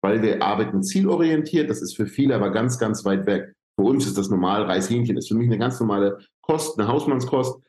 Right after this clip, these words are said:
wo ich jetzt auch sage, ey, das ist ja nicht nur Bodybuilding, das hat man früher auch gegessen, normalerweise. Ähm, aber das ist für viele ein extrem weiter Sprung von der aktuellen Ernährung, sich im Büro, ähm,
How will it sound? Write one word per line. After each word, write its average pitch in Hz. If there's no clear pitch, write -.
wo 110
ich 113
jetzt 120
auch 98
sage, 107
ey, 104
das 98
ist 87
ja 127
nicht 98
nur 98
Bodybuilding, 101
das 95
hat 104
man 98
früher 87
auch 120
gegessen, -
normalerweise. 98
Ähm, 113
aber 139
das 107
ist 120
für 120
viele 139
ein 98
extrem 120
weiter 101
Sprung 123
von 120
der -
aktuellen 117
Ernährung, 95
sich 123
im 120
Büro, 156
ähm, 117